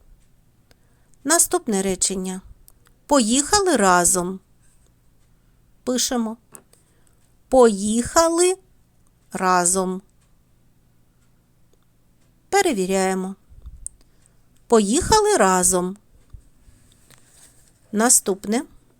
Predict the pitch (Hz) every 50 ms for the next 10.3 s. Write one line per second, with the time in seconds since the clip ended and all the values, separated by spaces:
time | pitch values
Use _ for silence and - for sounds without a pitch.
0 | _ _ _ _ _ _ _ _ - - _ _ _ _ _ _ _ _ _ _
1 | _ _ _ _ _ _ _ _ _ - - 262 262 262 254 254 254 240 208 -
2 | 233 220 214 196 180 180 190 196 220 302 330 - - 220 190 175 175 180 - -
3 | - _ _ _ _ _ _ _ _ _ _ _ _ _ - - - 208 196 190
4 | 190 196 202 196 - 294 330 320 - - 226 240 269 294 277 285 339 349 349 330
5 | 320 294 240 190 180 - - - _ _ _ _ _ _ _ _ _ _ _ _
6 | - - - - - 262 262 254 247 294 302 277 302 311 294 254 240 226 220 226
7 | 247 226 214 233 285 392 554 605 587 - - - - - _ _ _ - - _
8 | _ _ _ _ _ _ _ _ _ _ _ _ _ - 185 180 180 - - -
9 | - 185 175 175 180 180 190 208 302 349 339 208 170 175 160 - - - - 190
10 | 190 - - - - -